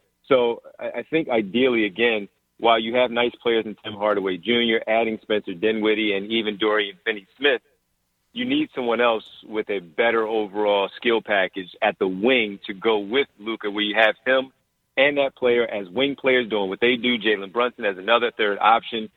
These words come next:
and just have the other two, like Dwight Powell can do as a rebounder, a hard-working type of player, the scrappy player, to do all the other little things to make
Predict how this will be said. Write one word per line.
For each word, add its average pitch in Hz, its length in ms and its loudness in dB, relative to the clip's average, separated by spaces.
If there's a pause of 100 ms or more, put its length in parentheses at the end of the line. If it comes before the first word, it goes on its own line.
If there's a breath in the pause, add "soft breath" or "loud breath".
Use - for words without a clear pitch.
(320)
and 110 400 2
just 107 180 -2
have 113 300 4 (380)
the 110 220 0
other 120 220 0 (120)
two, 101 360 -4 (220)
like 107 360 0
Dwight 104 360 0
Powell 104 300 2
can 95 240 -10
do 107 360 2 (300)
as 107 140 2
a 101 40 -4
rebounder, 104 920 0
a 90 40 -2
hard-working 107 760 0
type 101 260 -2
of 98 140 -12
player, 104 280 2
the 92 180 -8
scrappy 110 420 0
player, 98 380 0 (320)
to 117 80 -6
do 120 180 2
all 113 160 2
the 107 120 -4
other 110 200 0
little 110 380 -2
things 101 360 -4
to 104 60 -10
make 104 180 -2